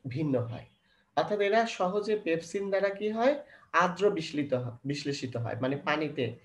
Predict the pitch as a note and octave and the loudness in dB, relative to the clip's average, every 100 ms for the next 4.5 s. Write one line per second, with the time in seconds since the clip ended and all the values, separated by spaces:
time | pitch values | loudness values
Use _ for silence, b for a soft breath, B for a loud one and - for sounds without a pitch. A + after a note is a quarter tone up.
0 | b b b b _ _ _ - E3 E3+ | b b b b _ _ _ 2 2 2
1 | E3+ E3 G#3 D4 - - _ _ _ - | 2 4 8 6 4 -14 _ _ _ -12
2 | C3+ D#3+ E3 D3+ B2+ A#2 A2+ - _ B2+ | 2 2 2 0 0 -2 -2 -8 _ 2
3 | D#3+ F3 F#3+ G3+ A3+ A3 E3 E3+ D#3 C#3+ | 2 4 2 2 4 4 4 4 4 2
4 | D#3 - A3 C#4+ | -4 0 2 2